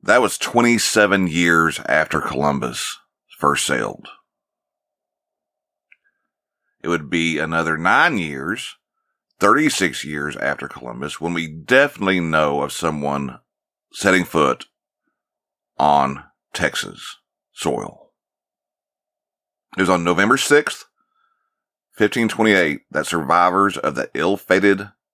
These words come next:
Narvaez expedition washed ashore on an island off the Texas coast, somewhere near or on Galveston Island.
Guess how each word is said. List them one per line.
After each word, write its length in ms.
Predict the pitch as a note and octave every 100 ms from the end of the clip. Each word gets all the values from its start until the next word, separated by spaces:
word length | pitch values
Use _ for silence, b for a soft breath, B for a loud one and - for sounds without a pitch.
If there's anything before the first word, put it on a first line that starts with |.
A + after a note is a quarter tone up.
| _
Narvaez 720 | D#2 D2+ C2+ G2 F#2 C2+ - -
expedition 600 | - - C2+ C#2 D2 C#2+
washed 340 | E2 G#2 B2+
ashore 540 | C3+ - D3 C3 D#2+
on 140 | D2+ E2+
an 120 | F#2
island 460 | - A#2+ A#2+ E2+ C#2
off 260 | C#2 E2+ -
the 160 | E2+ -
Texas 300 | - E2+ F2
coast, 500 | - D#3 G#2 - - _ _ _ _ _ _ _ _ _ _
somewhere 420 | - D#3 D#3 C#3+
near 540 | G#2 G#2 G#2 G2+ G2
or 220 | F#2+ F#2+ F#2
on 220 | F2+ E2+
Galveston 540 | D#2+ D#2 C#2+ - D2+
Island. 480 | C2+ G#1 G1+ -